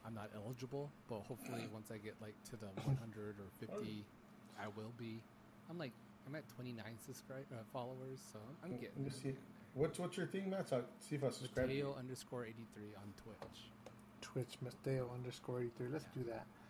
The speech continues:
Speaker 1: Do that.
Speaker 2: You know,
Speaker 1: Everybody do that right now.
Speaker 2: everybody who's listening,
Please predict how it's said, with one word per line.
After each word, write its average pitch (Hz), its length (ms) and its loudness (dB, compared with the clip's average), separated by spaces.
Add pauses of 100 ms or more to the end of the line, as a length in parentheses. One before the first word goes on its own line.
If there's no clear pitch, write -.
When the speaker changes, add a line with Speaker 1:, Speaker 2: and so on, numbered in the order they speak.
(200)
Speaker 1:
Do 120 120 0
that. 107 140 0
Speaker 2:
You 165 60 6
know, 170 220 10
Speaker 1:
Everybody 143 500 2
do 123 80 0
that 110 140 -2 (120)
right 113 180 -2 (200)
now. 170 80 10
Speaker 2:
everybody 135 500 10
who's 135 260 4
listening, 127 560 4